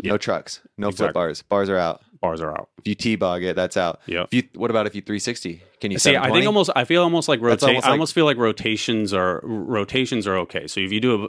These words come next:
Speaker 1: if you do a flip,
Speaker 2: And
Speaker 1: you
Speaker 2: switch
Speaker 1: can do
Speaker 2: would be
Speaker 1: another
Speaker 2: okay,
Speaker 1: flip.
Speaker 2: too. If you bar one way, you can bar the other way.
Speaker 1: Mm, maybe.
Speaker 2: That's pretty
Speaker 1: Oh,
Speaker 2: cool. That's old.
Speaker 1: yeah.
Speaker 2: If you whip one way, switch whip's way different. Switch
Speaker 1: Okay.
Speaker 2: three,
Speaker 1: So, but, I mean,
Speaker 2: switch
Speaker 1: this is
Speaker 2: whip.
Speaker 1: all open for, you know, this is, this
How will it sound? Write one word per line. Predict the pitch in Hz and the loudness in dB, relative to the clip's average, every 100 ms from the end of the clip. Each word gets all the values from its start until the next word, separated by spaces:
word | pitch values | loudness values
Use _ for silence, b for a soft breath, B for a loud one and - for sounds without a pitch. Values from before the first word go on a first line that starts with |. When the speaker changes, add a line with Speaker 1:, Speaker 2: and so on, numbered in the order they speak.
| - | -6
Speaker 1:
if | 113 | -4
you | 113 | 0
do | 117 | 0
a | 95 | 0
flip, | - 120 110 | 0 0 2
Speaker 2:
And | 107 | 0
Speaker 1:
you | 104 | 2
Speaker 2:
switch | 113 | 2
Speaker 1:
can | 113 | 4
do | |
Speaker 2:
would | 107 | 4
be | 98 | 4
Speaker 1:
another | 92 | 2
Speaker 2:
okay, | 90 95 | 2 2
Speaker 1:
flip. | 92 | 2
Speaker 2:
too. | 98 87 | 2 0
If | 101 | -2
you | |
bar | 98 98 95 | 2 2 2
one | 95 92 | 0 -2
way, | 87 | -4
you | 85 | -4
can | 90 | -2
bar | 87 | -2
the | 85 | -2
other | 87 85 | -4 -4
way. | 85 87 | -6 -6
Speaker 1:
Mm, | 113 117 123 120 | -4 -2 -2 0
maybe. | 123 101 80 85 _ _ _ _ _ _ | 0 -2 -4 -8 _ _ _ _ _ _
Speaker 2:
That's | 294 | -10
pretty | - - 139 | -2 -2 2
Speaker 1:
Oh, | |
Speaker 2:
cool. | 117 139 | 2 2
That's | 196 | 2
old. | 180 147 | 0 2
Speaker 1:
yeah. | 131 | 2
Speaker 2:
If | 127 | 4
you | |
whip | 117 131 123 | 4 4 4
one | 131 | 0
way, | 127 113 107 | 2 2 0
switch | 98 - 127 | -2 -6 -4
whip's | 104 - | -6 -4
way | 98 101 | -2 0
different. | 101 110 90 71 | -2 -4 -8 -4
Switch | 131 185 | 0 2
Speaker 1:
Okay. | 135 | 2
Speaker 2:
three, | 117 117 120 | 2 2 0
Speaker 1:
So, | 160 | 4
but, | 196 | 4
I | 170 | 6
mean, | |
Speaker 2:
switch | 185 | 6
Speaker 1:
this | 185 | 4
is | 175 | 4
Speaker 2:
whip. | 170 | 4
Speaker 1:
all | 156 | 6
open | 156 156 | 4 0
for, | 139 135 117 120 - | 2 2 2 -2 2
you | 170 | 4
know, | 123 131 | 6 4
this | 139 | 2
is, | 160 147 | 0 -2
this | 131 | -6